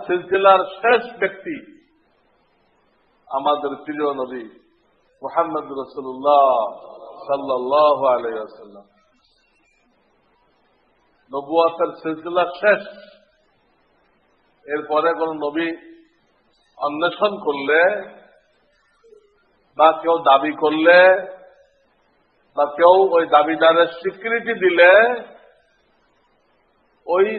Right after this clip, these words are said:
সেকেন্ডে তার ঈমান খতম হয়ে যাবে, তার ঈমান নষ্ট হয়ে যাবে।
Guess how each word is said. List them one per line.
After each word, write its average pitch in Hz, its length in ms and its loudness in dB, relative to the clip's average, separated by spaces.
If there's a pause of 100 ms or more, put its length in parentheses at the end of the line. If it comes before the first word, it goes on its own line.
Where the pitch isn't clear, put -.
(120)
সেকেন্ডে 165 640 -6 (880)
তার 139 100 -8 (100)
ঈমান 143 360 -2 (220)
খতম 165 360 -12
হয়ে 113 220 -12
যাবে, 98 200 -20 (800)
তার 131 160 -10
ঈমান 147 400 -4
নষ্ট 143 340 -14
হয়ে 143 260 -10
যাবে। 107 240 -18